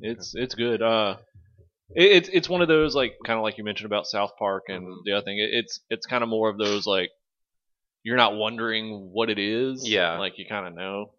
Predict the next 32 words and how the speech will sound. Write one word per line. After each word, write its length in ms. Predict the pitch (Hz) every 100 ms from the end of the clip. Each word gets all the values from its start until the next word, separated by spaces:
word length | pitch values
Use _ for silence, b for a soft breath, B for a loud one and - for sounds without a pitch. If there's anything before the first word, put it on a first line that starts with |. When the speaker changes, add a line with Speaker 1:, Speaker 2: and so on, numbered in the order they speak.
| -
Speaker 1:
at 120 | 98
this 140 | 110
point. 340 | - 117 117 113
But 140 | 117
there 160 | 139 160
is, 200 | 165 143
like, 140 | 123
still 200 | - 127
some 280 | 123 104 98
mystery 400 | 110 - 104 95
as 120 | 92
to, 100 | -
like, 160 | 92 85
what's 320 | 82 90 92 -
going 360 | 98 90 90
on. 340 | 90 92 101 101
And 100 | -
Speaker 2:
Yeah. 280 | 101 87 90 _ B B B
That's 240 | 110 107
Speaker 1:
Um, 80 | 101
Speaker 2:
cool. 100 | 110
Speaker 1:
it's 140 | 143 -
definitely 260 | 160 165
doing 180 | 156 156
a 40 | 123
good 180 | 127 117
job 280 | 113 117 110
of, 80 |
like, 300 | 101 98 85 - - _ _ _ _ _ _ _ -
one 180 | 113 113
of 60 |
those, 580 | 113 110 104 82 - -